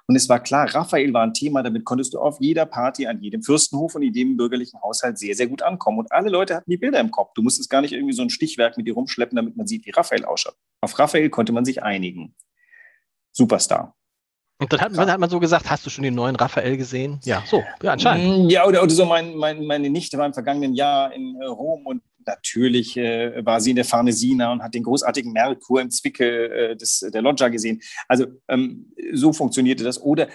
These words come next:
Speaker 1: vielleicht kamen neue Stichwerke raus. Die, die Ausstellung bei uns behandelt ja auch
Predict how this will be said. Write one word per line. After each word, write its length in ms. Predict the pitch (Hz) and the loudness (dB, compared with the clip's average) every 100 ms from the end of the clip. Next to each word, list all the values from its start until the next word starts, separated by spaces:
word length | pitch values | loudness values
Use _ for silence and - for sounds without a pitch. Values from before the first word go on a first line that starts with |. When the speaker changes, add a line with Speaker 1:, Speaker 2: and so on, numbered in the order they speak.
| _ | _
Speaker 1:
vielleicht 300 | 131 147 - | -2 -2 -4
kamen 240 | - 151 | -10 -6
neue 240 | 135 147 143 | -4 -4 -6
Stichwerke 560 | - 196 - 110 117 | -6 -6 -2 -2 0
raus. 320 | 95 101 - - | -4 -4 -6 -8
Die, 160 | 113 | -6
die 120 | 117 | -2
Ausstellung 380 | 87 156 - 151 | 0 0 0 0
bei 80 | 123 | 0
uns 320 | 90 151 - | -2 -8 -6
behandelt 400 | 131 135 160 165 | -6 -4 -4 -4
ja 160 | 135 - | -4 -4
auch 180 | 139 | -8